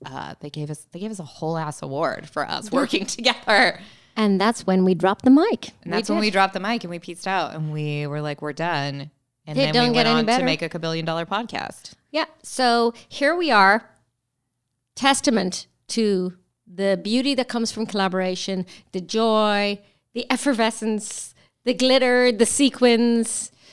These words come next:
Speaker 1: Find somebody that you wanna do cool work with, that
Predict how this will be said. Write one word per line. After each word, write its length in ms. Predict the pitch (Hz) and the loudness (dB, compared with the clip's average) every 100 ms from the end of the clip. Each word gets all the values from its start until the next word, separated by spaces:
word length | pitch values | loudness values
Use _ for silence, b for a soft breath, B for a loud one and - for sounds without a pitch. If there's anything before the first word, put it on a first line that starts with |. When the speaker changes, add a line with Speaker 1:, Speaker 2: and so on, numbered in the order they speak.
| b | b
Speaker 1:
Find 520 | _ 214 233 285 311 | _ 2 4 4 0
somebody 640 | 277 262 247 220 196 180 185 | 0 2 4 2 0 -2 -2
that 240 | 160 - | -4 -6
you 260 | 160 185 233 | -6 -2 0
wanna 300 | 233 220 202 | 2 2 0
do 240 | 156 170 | 0 -2
cool 360 | - - 190 175 | -2 -2 -2 0
work 300 | 160 175 - | 0 -2 -2
with, 260 | 151 135 131 - | -2 -2 -4 -4
that 260 | 147 151 | -4 -4